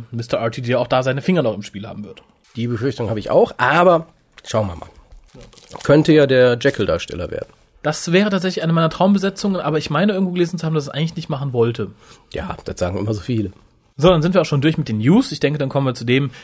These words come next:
Speaker 1: weswegen wir uns heute hier eigentlich versammelt haben.
Speaker 2: Oh, dann kann ich ja doch als News das jetzt bringen im Nachhinein.
Speaker 1: Das kannst du jetzt noch
Speaker 2: Dass
Speaker 1: tun, ja.
Speaker 2: Moff, Moff, der Moffmeister wohl Neil Gaiman gefragt hat, ob er eine Episode schreiben möchte.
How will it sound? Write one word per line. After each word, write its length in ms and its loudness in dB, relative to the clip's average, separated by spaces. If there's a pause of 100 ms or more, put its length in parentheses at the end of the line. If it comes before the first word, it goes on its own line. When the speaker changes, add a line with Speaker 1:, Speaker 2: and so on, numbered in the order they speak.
(120)
Speaker 1:
weswegen 440 0
wir 80 0
uns 140 -6
heute 160 0
hier 180 0
eigentlich 260 -4
versammelt 320 0
haben. 120 8
Speaker 2:
Oh, 40 6
dann 140 4
kann 140 4
ich 80 2
ja 80 4
doch 160 0
als 180 0
News 280 0
das 180 -2
jetzt 200 -6
bringen 260 -6
im 80 -6
Nachhinein. 600 -6 (300)
Speaker 1:
Das 160 -12
kannst 240 -4
du 60 0
jetzt 120 -4
noch 60 0
Speaker 2:
Dass 340 2
Speaker 1:
tun, 80 -4
ja. 80 0
Speaker 2:
Moff, 180 2
Moff, 440 0
der 100 4
Moffmeister 800 2
wohl 560 4 (100)
Neil 540 2
Gaiman 500 2
gefragt 440 -2
hat, 160 0
ob 120 -2
er 240 2
eine 300 -4
Episode 420 0
schreiben 340 -4
möchte. 300 -12